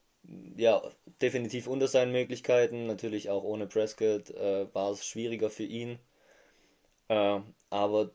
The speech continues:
da wird sich in der Saison auch einiges, äh, zeigen, auch was, was seinen, seinen persönlichen Werdegang in der Liga angeht.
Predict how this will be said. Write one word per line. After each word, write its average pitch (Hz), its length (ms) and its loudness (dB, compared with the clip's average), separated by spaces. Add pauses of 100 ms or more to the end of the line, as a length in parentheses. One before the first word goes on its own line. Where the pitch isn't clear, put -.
(200)
da 110 180 4
wird 117 140 -2
sich - 260 -12
in 113 260 -6
der 113 160 8
Saison 110 420 2
auch 110 340 0
einiges, 110 640 -2
äh, 107 260 0
zeigen, 107 380 2
auch 101 200 -4
was, - 360 -4
was 101 240 -6
seinen, 104 520 -2
seinen 98 220 -8
persönlichen 107 560 -6
Werdegang 95 420 -2
in 95 80 -6
der 98 80 -4
Liga 107 260 -4
angeht. 95 400 -10